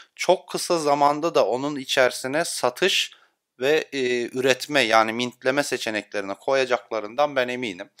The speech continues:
Çok kısa zaman içerisinde de official uygulamadan da bu işlemi yapabileceksiniz. Evet, bu hızlı bir video oldu. Çünkü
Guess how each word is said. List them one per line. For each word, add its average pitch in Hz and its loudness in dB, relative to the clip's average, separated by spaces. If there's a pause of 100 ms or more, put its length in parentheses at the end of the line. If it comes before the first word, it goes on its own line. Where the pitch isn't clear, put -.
(360)
Çok - -4
kısa 151 -4
zaman 156 4
içerisinde 135 0
de 170 0
official 156 2
uygulamadan 110 2
da 113 0
bu 165 -2
işlemi 143 -4
yapabileceksiniz. 123 -2 (640)
Evet, - 0
bu 160 -8
hızlı 170 2
bir 156 -2
video 110 0
oldu. 113 0
Çünkü 147 -4